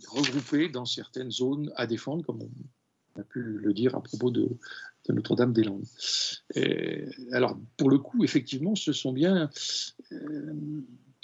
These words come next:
c'est, c'est, ce sont des petites communautés, mais qui aspirent à une plus grande communauté.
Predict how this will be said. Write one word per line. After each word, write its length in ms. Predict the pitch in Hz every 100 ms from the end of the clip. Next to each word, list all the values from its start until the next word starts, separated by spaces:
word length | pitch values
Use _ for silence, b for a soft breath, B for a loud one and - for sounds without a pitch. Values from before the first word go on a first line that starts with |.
| - -
c'est, 240 | - 165
c'est, 220 | - -
ce 120 | 190 156
sont 140 | 220
des 100 | 180
petites 440 | - 214 - 262 -
communautés, 540 | 190 175 170 165 262
mais 100 | 214
qui 160 | - 180
aspirent 320 | 165 214 185
à 60 |
une 120 | 175 156
plus 200 | 175 185
grande 320 | 156 139 123
communauté. 500 | 151 143 135 156